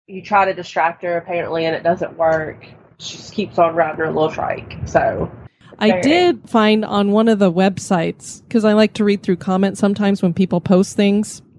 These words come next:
Speaker 2: to see if people might write a little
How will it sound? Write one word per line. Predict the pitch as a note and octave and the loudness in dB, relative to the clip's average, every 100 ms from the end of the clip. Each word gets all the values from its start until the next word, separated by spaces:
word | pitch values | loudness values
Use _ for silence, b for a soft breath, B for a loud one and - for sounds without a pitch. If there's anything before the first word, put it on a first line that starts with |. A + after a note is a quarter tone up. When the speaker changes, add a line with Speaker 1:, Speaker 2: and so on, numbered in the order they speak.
| _ - - | _ -12 0
Speaker 2:
to | G#3 | 0
see | A3+ G#3+ G#3 | 2 2 2
if | F#3+ F#3 | 0 0
people | G#3 F#3+ F#3 | 0 0 0
might | F#3 F3 - | 2 0 0
write | F#3 F#3 F3+ - | 0 0 -2 -2
a | |
little | F3+ F#3+ F#3 F3+ F3+ | 0 4 4 4 4